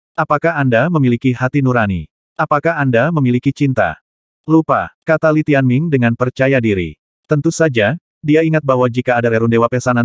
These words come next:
tingkat pertama dan kedua sekarang, itu pasti milik Li Wudi. Sedangkan untuk pewarnaan tinta mikroskopis tidak ada pesanan, jadi tidak perlu ada pesanan.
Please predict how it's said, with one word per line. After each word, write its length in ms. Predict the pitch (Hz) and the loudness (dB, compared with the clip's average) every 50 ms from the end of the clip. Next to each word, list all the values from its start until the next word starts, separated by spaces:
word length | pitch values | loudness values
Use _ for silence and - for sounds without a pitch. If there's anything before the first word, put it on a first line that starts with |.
| 120 | 0
tingkat 240 | - 123 120 120 117 | -2 -2 0 -2 -2
pertama 480 | - 127 123 - 123 123 123 117 110 113 | -2 -2 -2 0 0 0 0 0 0 0
dan 160 | 107 110 117 | 0 -2 -2
kedua 320 | 117 131 123 131 135 127 | -2 0 0 0 0 0
sekarang, 480 | - 170 - 160 131 104 90 85 85 - _ _ _ | 0 -2 -2 0 0 0 -2 -4 -6 -12 _ _ _
itu 240 | - 151 151 - 160 | -4 -2 0 0 0
pasti 320 | 147 135 127 - 139 127 | 0 -2 -2 -2 -2 0
milik 240 | 120 135 139 127 - | 0 0 0 0 -2
Li 160 | - 113 107 | -2 -2 0
Wudi. 260 | 98 95 87 87 82 76 71 _ _ _ _ _ _ _ _ _ _ _ _ _ - | 0 -2 -2 -4 -6 -8 -12 _ _ _ _ _ _ _ _ _ _ _ _ _ -12
Sedangkan 480 | - - 147 143 143 143 143 160 170 160 | -6 -2 0 0 2 2 2 -2 -2 -2
untuk 160 | 156 147 143 | -2 -4 -2
pewarnaan 480 | - 135 131 131 127 127 123 123 127 127 | -2 0 0 2 2 0 0 0 0 0
tinta 240 | 131 123 123 131 | 0 0 0 2
mikroskopis 640 | 127 127 127 - 123 120 - - 131 123 135 131 - | 0 0 0 0 -2 -2 0 0 -2 0 -2 -4 -2
tidak 240 | - 127 117 110 110 | -2 -2 0 0 0
ada 80 | 113 120 | 0 -2
pesanan, 560 | - 131 - 135 123 110 98 90 87 95 - _ _ _ | -2 -2 -2 -2 0 0 0 -2 -4 -6 -10 _ _ _
jadi 320 | - 143 127 117 120 135 | -4 -2 0 0 0 0
tidak 160 | - 139 127 123 | -2 -2 -2 0
perlu 320 | - 127 131 139 139 135 | 0 0 0 2 2 2
ada 160 | 131 123 117 | 0 0 0
pesanan. 480 | 104 101 - 107 98 90 87 82 78 | -2 -2 -2 -2 -2 0 -2 -4 -6